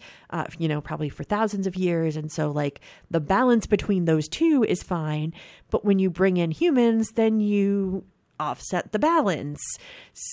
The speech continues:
So hopefully, uh, we will continue to move away from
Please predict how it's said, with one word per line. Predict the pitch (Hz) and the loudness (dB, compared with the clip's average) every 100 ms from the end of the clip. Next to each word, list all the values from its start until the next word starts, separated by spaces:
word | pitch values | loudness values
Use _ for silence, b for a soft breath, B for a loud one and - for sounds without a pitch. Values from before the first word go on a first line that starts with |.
| - | 0
So | 208 190 190 185 180 185 | 2 4 4 4 4 0
hopefully, | - 339 359 - 220 165 160 170 214 - | -2 -2 -2 -2 -2 0 0 0 -2 -2
uh, | 170 160 160 160 165 B B B B | -6 -4 -4 -6 -8 B B B B
we | 208 202 | 0 2
will | 190 190 | 2 0
continue | 185 202 180 240 220 220 214 202 | 0 -4 -2 0 0 2 2 0
to | - - - 185 170 165 - _ | -4 -6 0 0 2 0 -4 _
move | - 180 196 190 185 | -2 2 4 2 0
away | - 170 156 208 269 | -4 -4 0 0 0
from | - - 156 143 143 160 | -6 -6 -6 -4 -4 -6